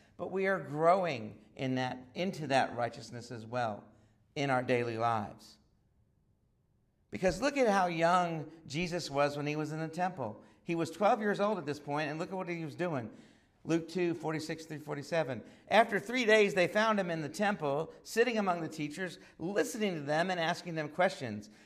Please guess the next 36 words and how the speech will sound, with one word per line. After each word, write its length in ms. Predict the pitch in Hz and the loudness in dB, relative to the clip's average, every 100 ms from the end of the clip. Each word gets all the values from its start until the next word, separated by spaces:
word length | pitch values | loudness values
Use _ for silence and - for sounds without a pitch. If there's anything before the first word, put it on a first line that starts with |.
| - | -8
And 120 | 165 | 0
all 260 | 208 269 240 | 4 4 4
who 160 | 208 | 0
heard 260 | 180 247 254 | 2 2 2
him 320 | 147 135 156 - - - - | 0 -2 -4 -12 -20 -20 -2
were 220 | 165 190 | 2 4
amazed 580 | 190 185 208 240 208 151 | 4 2 0 2 -2 -2
at 220 | - 190 | 2 4
his 220 | 185 185 | 4 0
understanding 760 | - 175 180 160 175 160 165 139 | -2 -4 -4 -6 -4 -2 -2 -4
and 140 | 139 | -6
his 140 | 139 135 | -6 -6
answers." 600 | - 127 127 117 113 - _ _ - | -6 -6 -8 -14 -14 -20 _ _ -8
He 60 | |
was 140 | 285 190 | -6 -6
just 160 | 196 | -8
twelve 320 | - 220 285 | -4 -2 0
years 240 | 285 277 240 | -2 -4 -2
old. 500 | 277 311 254 131 - - _ _ _ _ _ _ _ | 0 -2 -4 -8 -14 -20 _ _ _ _ _ _ _
Truth 320 | - 302 302 | -4 -4 -2
is 120 | 254 - | -4 -4
truth, 460 | 269 311 277 - - - _ - | 0 2 2 -4 -14 -20 _ -10
regardless. 1160 | 143 185 262 269 262 294 254 156 - - - - _ _ _ _ _ _ _ _ _ _ _ _ _ | -2 2 2 2 0 0 -4 -6 -8 -12 -14 -18 _ _ _ _ _ _ _ _ _ _ _ _ _
Now, 120 | - 208 | -2 0
it's 80 | |
not 200 | 247 269 | 0 0
normal 280 | 175 214 220 | 2 2 0
for 220 | 139 143 | -4 -4
a 60 | 127 | -4
twelve-year-old 540 | 123 139 123 117 120 | 0 2 2 -2 -6
to 60 | 113 | -6
be 160 | 107 113 | -8 -6
this 380 | 113 123 - - _ | -6 -6 -10 -20 _
insightful. 580 | 117 110 143 135 - 98 - _ _ _ _ | -10 -2 -2 -2 -6 -14 -16 _ _ _ _
That's 240 | - 151 156 | -2 -2 -2
true. 340 | - 143 101 | -2 -2 -2